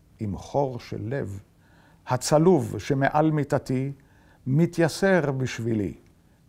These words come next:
ואני חולף באפלה, חוצה חצר מוארת. שיר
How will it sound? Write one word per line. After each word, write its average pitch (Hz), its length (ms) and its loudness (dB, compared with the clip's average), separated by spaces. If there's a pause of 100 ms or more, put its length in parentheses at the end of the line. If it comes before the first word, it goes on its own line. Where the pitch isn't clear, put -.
ואני 113 640 0 (540)
חולף 170 640 4
באפלה, 127 640 2 (600)
חוצה 175 600 2 (280)
חצר 135 480 -4 (160)
מוארת. 113 720 -8 (1300)
שיר 180 540 2